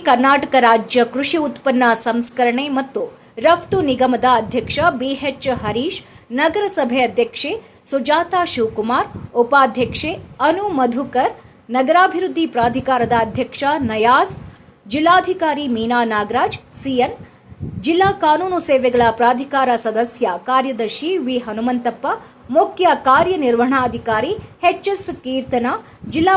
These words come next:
ಪೊಲೀಸ್ ವರಿಷ್ಠಾಧಿಕಾರಿ ಜಿತೇಂದ್ರ ಕುಮಾರ್ ದಹಿಮಾ, ಅಪರ ಜಿಲ್ಲಾಧಿಕಾರಿ ನಾರಾಯಣ ರೆಡ್ಡಿ ಕನಕರೆಡ್ಡಿ, ಉಪವಿಭಾಗಾಧಿಕಾರಿ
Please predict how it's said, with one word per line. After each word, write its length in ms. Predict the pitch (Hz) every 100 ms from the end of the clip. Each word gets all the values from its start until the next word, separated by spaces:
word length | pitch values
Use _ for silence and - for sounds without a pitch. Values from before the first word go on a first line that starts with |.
| 381
ಪೊಲೀಸ್ 280 | 330 320 320 247
ವರಿಷ್ಠಾಧಿಕಾರಿ 840 | 262 - 247 262 254 240 233 330 - - - -
ಜಿತೇಂದ್ರ 460 | 359 370 415 392 381 302
ಕುಮಾರ್ 420 | 269 269 277 226 226
ದಹಿಮಾ, 460 | 233 285 269 240 370 - - _ - 262
ಅಪರ 200 | 330 330 247
ಜಿಲ್ಲಾಧಿಕಾರಿ 720 | 262 247 254 262 254 247 285 339 277
ನಾರಾಯಣ 480 | 240 262 320 349 330 302 247
ರೆಡ್ಡಿ 260 | 233 220 262 262
ಕನಕರೆಡ್ಡಿ, 640 | 220 240 262 233 196 285 427 - _ _ _ -
ಉಪವಿಭಾಗಾಧಿಕಾರಿ 1200 | 277 320 294 233 269 269 254 240 240 233 220